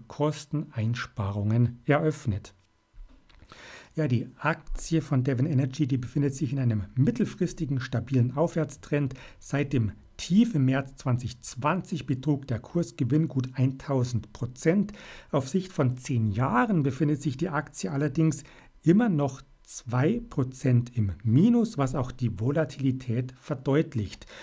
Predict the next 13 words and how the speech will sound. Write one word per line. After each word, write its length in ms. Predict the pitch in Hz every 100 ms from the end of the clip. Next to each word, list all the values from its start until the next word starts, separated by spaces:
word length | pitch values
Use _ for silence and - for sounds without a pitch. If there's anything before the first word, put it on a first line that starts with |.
| - -
Für 160 | 165
einen 200 | 127 123
kurzfristigen 640 | 123 190 190 - - 143 143
Einstieg 520 | 131 170 - 165 127
würde 180 | 143 147
ich 220 | 156 -
mir 160 | 143 147
einen 240 | 113 98 90 90
Rücklauf 520 | 165 - 165 147 143
in 80 | 135
dem 100 | 123
Bereich 300 | 123 117 117
von 260 | - 101